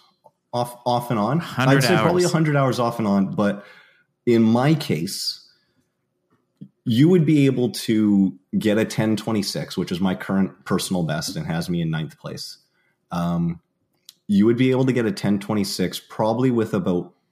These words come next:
Speaker 1: thirty hours of practice and run attempts, I feel like. Uh, but because
Speaker 2: Okay.
Speaker 1: I approached the game so, <sighs>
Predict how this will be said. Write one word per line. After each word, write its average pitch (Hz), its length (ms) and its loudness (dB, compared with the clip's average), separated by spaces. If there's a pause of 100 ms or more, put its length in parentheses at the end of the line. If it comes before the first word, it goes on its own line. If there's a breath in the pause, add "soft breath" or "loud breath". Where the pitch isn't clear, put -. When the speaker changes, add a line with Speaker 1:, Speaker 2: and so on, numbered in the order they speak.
Speaker 1:
thirty 120 760 0
hours 95 640 0
of 90 180 -10
practice 101 520 -2
and 87 180 -2
run 82 160 -2
attempts, - 680 -12
I 170 80 -6
feel 156 220 -10
like. - 340 -12 (600 loud breath)
Uh, 85 280 -2
but 87 240 -2
because 123 360 2
Speaker 2:
Okay. 120 80 0
Speaker 1:
I 113 80 0
approached 101 600 -2
the 101 80 0
game 87 480 -2
so, 92 600 -2 (1400 loud breath)
<sighs> - 20 -20